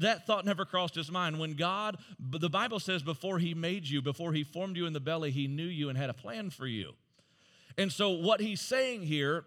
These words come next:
in essence, if you didn't get the big introduction, go back and listen to the message from two weeks ago. But, but, but what he's saying here, in essence, is, listen, uh, what God is offering to you is that you can become a partaker in the divine nature, meaning you can know your Creator. You can know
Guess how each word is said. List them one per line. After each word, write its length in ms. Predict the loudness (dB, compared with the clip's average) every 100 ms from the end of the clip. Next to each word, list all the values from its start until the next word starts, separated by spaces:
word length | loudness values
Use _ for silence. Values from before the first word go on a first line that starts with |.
| -2
in 160 | -2 2
essence, 440 | 0 0 -6 -6
if 120 | -6 -4
you 80 |
didn't 200 | -4 -4
get 200 | -4 -2
the 100 | -2
big 420 | -4 -6 0 2 2
introduction, 580 | 0 2 0 0 -4
go 120 | -2 0
back 280 | 0 0
and 120 | -4 -2
listen 240 | -2 -2
to 60 | -4
the 100 | -2
message 340 | -2 -4 -8
from 140 | -8
two 160 | -4 -2
weeks 240 | -2 -4
ago. 240 | -4 -2 -2 -10 -14 0
But, 240 | 0 2
but, 220 | 2 2 2
but 160 | 2
what 160 | 4 2
he's 160 | 0
saying 240 | -2 -2 0
here, 200 | 0 0 -6 -12 -2
in 160 | -2 2
essence, 480 | 0 0 -4 -4 -2
is, 280 | -2 0
listen, 380 | 0 0 0 -4 -6 -6
uh, 220 | 0 2
what 420 | 0 0 2 2 2
God 300 | 0 2 0
is 160 | -2 0
offering 480 | 0 0 -2 -4 -2
to 160 | -2
you 260 | -2 0 0
is 160 | 0 -2
that 140 | -2
you 180 | -2 -2
can 200 | -2 -4
become 320 | -4 -2 -2
a 40 |
partaker 520 | -4 -4 -4 -4 -6 -4
in 180 | -4 -2
the 60 |
divine 340 | -2 -2 -2 -2
nature, 320 | -4 -2 -4
meaning 360 | -2 -2 -4 -6 -4
you 220 | 0 2
can 260 | 0 -2 0
know 240 | 2 2
your 240 | 0 0 -2
Creator. 540 | -4 -4 0 0 0
You 200 | 0 -2
can 280 | -2 -4 0
know 280 | 2 2